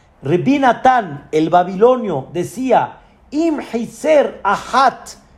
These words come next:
Mikol Samamanea, si de las once especies le quitaste una,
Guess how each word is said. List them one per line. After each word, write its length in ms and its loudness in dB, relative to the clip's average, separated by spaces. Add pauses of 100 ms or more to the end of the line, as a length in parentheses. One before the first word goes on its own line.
Mikol 580 0
Samamanea, 1000 0 (540)
si 240 -6
de 140 4
las 280 2
once 380 2
especies 760 -4
le 140 -4
quitaste 680 -2
una, 480 0